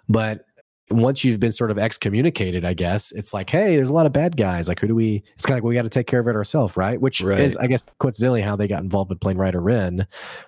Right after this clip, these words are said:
Speaker 1: um, which is a whole nother, by the way. <laughs>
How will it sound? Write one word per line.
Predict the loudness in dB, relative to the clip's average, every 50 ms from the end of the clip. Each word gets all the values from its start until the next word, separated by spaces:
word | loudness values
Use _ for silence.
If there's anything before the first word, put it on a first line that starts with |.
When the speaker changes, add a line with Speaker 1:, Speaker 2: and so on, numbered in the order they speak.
| _ _
Speaker 1:
um, | -4 -4 -2 -2 -2 -2 -2 -4 -4 -4 -4 -6 -8 _ -12 -14 -14 -14 _ _ _ _ _ _ _ _ _ _ _ _ _ _ _ _
which | 0 0 0 0
is | 0 -2
a | 0
whole | 0 -2 -2
nother, | -2 -2 0 0 0 -2 -2 -6 _ _ _ _
by | -4 -2 -2 -2
the | -2
way. | -2 -2 -2 -2 -2 -4 -4 -6 -4 -6 -6 -4 -4
<laughs> | -6 -6 -6 -8 -6